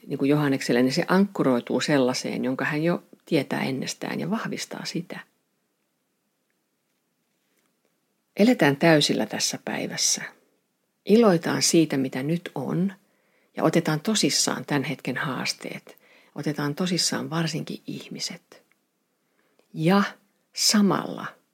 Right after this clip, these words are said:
koko ajan katse myös tulevassa maailmanajassa, tulevassa maailmassa. Nämä on taas näitä näennäisiä vastakohtia keskenään, ja, ja meidän ymmärrys ehkä sanoo, että yleensä niin kuin,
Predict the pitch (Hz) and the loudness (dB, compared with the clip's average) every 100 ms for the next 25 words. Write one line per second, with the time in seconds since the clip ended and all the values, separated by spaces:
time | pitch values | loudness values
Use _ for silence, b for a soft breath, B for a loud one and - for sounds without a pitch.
0 | _ _ _ _ _ 262 262 143 131 123 | _ _ _ _ _ -4 4 4 4 2
1 | 131 143 147 - 120 120 120 - 175 139 | -2 -2 -2 -2 -2 -2 -6 -2 0 2
2 | 131 139 127 127 123 117 117 113 - - | 0 0 0 -2 -4 -8 -10 -12 -6 -6
3 | - 147 135 120 - - 131 135 120 - | -6 -4 -4 -4 -4 -2 -2 -2 -4 -8
4 | - - - _ _ _ _ _ _ _ | -6 -6 -8 _ _ _ _ _ _ _
5 | _ _ _ _ _ _ _ _ _ 220 | _ _ _ _ _ _ _ _ _ 4
6 | 214 185 175 160 151 160 151 139 131 - | 6 6 6 4 4 6 6 4 2 2
7 | 131 147 139 - - 131 - - - 123 | 2 2 0 -4 -8 -10 -6 -4 -2 -4
8 | - 120 113 90 120 - 131 165 151 160 | -4 -8 -8 -8 -6 -4 2 4 6 6
9 | 165 139 131 - - - 135 131 117 - | 6 4 0 -4 -6 -2 2 2 0 -2
10 | 117 139 139 139 123 b b b b b | 0 2 0 -2 -8 b b b b b
11 | b b _ 139 131 | b b _ -4 -2